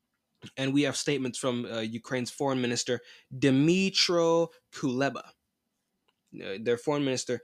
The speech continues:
he stated, quote, "If and when Kiev decides to negotiate with Moscow, it will not do so with Russian President Vladimir Putin," end quote. And he continues by saying that Putin, quote,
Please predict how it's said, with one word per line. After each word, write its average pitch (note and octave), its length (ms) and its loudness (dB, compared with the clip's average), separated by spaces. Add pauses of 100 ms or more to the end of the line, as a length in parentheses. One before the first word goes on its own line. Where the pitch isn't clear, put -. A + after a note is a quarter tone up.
(140)
he A3+ 220 2
stated, C3 480 2
quote, - 340 0 (460)
"If A#3 500 6
and E3+ 400 4
when A#2+ 380 0
Kiev D#3 600 2
decides C3 520 0
to C3+ 120 -2
negotiate D3 560 0
with F3 160 -4
Moscow, - 640 -8 (640)
it E3+ 160 6
will A3 220 8
not A#3 320 0
do G#3 160 2
so D3 440 0 (260)
with D#3 200 4
Russian E3 440 0
President C#3 480 0
Vladimir B2 360 2
Putin," B2 420 -10 (260)
end A2 140 -8
quote. - 180 -18 (960)
And A#2+ 100 -6
he B2+ 80 -4
continues B2 420 -4
by C3 140 0
saying B2+ 260 -2
that C3 180 -2
Putin, G3 420 0
quote, E3+ 260 2